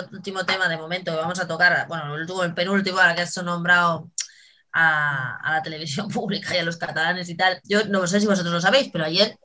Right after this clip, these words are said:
Puigdemont, Puigdemont fue entrevistado en la televisión pública, en televisión española. Así. <laughs> En Cataluña. Ca-, ¿en calidad de qué? No lo sé.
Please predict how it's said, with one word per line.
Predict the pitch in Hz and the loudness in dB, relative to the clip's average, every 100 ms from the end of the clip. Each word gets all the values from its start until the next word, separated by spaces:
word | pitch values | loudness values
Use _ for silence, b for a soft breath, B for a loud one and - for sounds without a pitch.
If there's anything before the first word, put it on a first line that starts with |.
| _ | _
Puigdemont, | - 180 175 170 190 202 196 - _ _ - | -6 -4 -2 6 8 8 4 -8 _ _ -8
Puigdemont | 156 156 196 175 - _ _ | -4 2 4 4 2 _ _
fue | - 180 | -2 0
entrevistado | 175 214 202 190 170 254 | 4 4 4 6 8 6
en | 208 | 4
la | 151 | 0
televisión | 151 139 156 147 | -2 -4 -4 -2
pública, | 233 143 131 - - - | -2 -2 -6 -12 -18 -10
en | 147 | -8
televisión | 131 131 190 | -8 0 2
española. | 196 151 - _ - _ _ _ _ _ _ _ - | 2 0 -8 _ -20 _ _ _ _ _ _ _ -4
Así. | 139 143 131 _ | -4 -4 -12 _
<laughs> | _ _ _ _ _ _ _ _ - | _ _ _ _ _ _ _ _ -2
En | 226 302 | 4 6
Cataluña. | 226 170 185 170 151 117 - | 8 6 4 0 -2 -4 2
Ca-, | 214 208 | 6 6
¿en | - 202 | 6 6
calidad | 208 208 262 311 | 8 10 12 12
de | 285 | 10
qué? | 330 427 480 _ | 10 8 6 _
No | 196 202 | 8 10
lo | 196 | 10
sé. | 196 143 131 | 6 0 -4